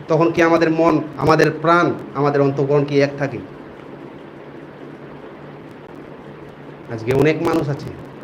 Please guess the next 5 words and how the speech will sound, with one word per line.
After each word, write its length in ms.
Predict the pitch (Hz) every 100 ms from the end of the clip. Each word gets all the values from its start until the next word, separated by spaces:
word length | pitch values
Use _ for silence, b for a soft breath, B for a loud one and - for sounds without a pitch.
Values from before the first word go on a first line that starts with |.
| - - - - - - - - - - - - -
তারা 200 | 135 139
যখন 260 | 139 147 143 -
কাজের 280 | 147 147 165
বাহানা 380 | 151 156 170 185
দিয়ে 340 | 185 156 120